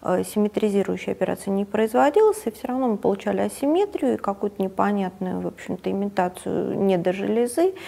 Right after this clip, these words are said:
и это тоже, конечно, удовлетворения не могло принести ни хирургу, ни пациенту.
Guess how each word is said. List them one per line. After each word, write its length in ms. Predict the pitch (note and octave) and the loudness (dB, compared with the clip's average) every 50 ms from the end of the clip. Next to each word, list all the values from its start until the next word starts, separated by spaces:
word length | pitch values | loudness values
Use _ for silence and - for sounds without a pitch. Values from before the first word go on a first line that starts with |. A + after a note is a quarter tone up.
| - - - - - | -14 -16 -10 -2 2
и 40 | A#3 | 2
это 220 | A3+ A3 A#3 A#3 | 4 4 2 0
тоже, 260 | - - D#4 D4+ C#4 | 2 2 2 2 0
конечно, 600 | - - G#3+ G#3+ G3+ G#3+ A3+ A#3 A3+ - A3 G#3 G3+ | -2 -2 -2 0 0 0 0 -2 -2 -2 -2 -2 -2
удовлетворения 760 | F#3 F3+ F#3 F#3 F#3 F#3 - G3 F#3+ G3+ A3 A#3 A#3 A3+ | -2 -2 -2 -4 -2 0 0 2 2 2 2 2 2 2
не 140 | G#3 F#3+ F#3 | 2 2 0
могло 320 | F#3 F#3 F#3 F#3+ G3 G3+ G3 | 0 0 0 0 0 -2 -2
принести 440 | G3 F#3+ - F#3 F#3 F#3 F#3+ - | -2 -2 -4 -4 -6 -6 -6 -4
ни 120 | G3 F#3+ G3 | -4 -4 -4
хирургу, 480 | G3 - A3+ A#3+ B3+ C4 B3 - A3 | -2 -2 0 0 0 0 0 -2 0
ни 340 | G3+ G3 G3 G3 G3+ G3+ G3+ G#3 | 0 0 2 2 0 0 0 -2
пациенту. 760 | G3+ - - - - - - - - - - - - - | -4 -6 -8 -8 -8 -8 -6 -6 -6 -6 -8 -12 -14 -18